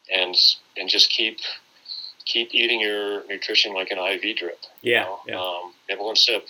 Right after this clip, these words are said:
Speaker 1: I mean, that's the simplest way to say it, but, uh,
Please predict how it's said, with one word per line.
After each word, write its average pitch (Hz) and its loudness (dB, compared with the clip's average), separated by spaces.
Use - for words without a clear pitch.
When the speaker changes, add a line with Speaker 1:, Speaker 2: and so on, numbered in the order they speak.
Speaker 1:
I 104 -16
mean, 92 -8
that's 92 2
the - 0
simplest 101 0
way 98 -2
to 95 6
say 101 6
it, 127 -6
but, 92 -6
uh, 90 -4